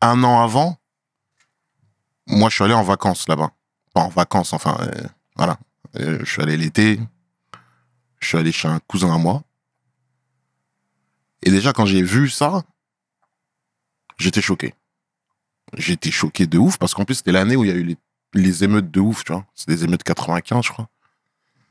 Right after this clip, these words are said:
<coughs> Donc déjà, en arrivant là-bas, déjà, le temps de faire neuf trois, neuf un, déjà, la route, euh,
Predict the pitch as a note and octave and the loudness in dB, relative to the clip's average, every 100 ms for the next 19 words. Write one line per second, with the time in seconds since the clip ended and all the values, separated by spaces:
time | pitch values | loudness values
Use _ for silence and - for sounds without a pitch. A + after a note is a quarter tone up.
0 | _ - - _ _ _ _ _ - - | _ -20 -20 _ _ _ _ _ 2 4
1 | - - - _ - - - D3+ - _ | 4 2 0 _ 2 4 4 2 0 _
2 | _ _ _ _ _ _ F#2 F#2+ G2 G#2+ | _ _ _ _ _ _ 0 2 2 4
3 | A#2 G2 F#2 F#2 F#2+ G2 A2+ F2+ F2+ G2+ | 4 2 0 0 0 0 0 -2 -2 -2
4 | F2+ E2+ A2+ G2+ _ _ _ _ _ _ | -2 0 0 -2 _ _ _ _ _ _
5 | _ _ _ _ _ _ - F2 F2 - | _ _ _ _ _ _ -12 -6 -4 0
6 | F#2 F#2+ G#2+ - G#2 G2+ F#2+ - G#2+ F2+ | 2 2 0 0 0 0 -2 0 0 0
7 | E2+ F#2 E2 E2+ G2+ - D2+ C2+ | -2 -2 -2 -2 -2 -4 -8 -8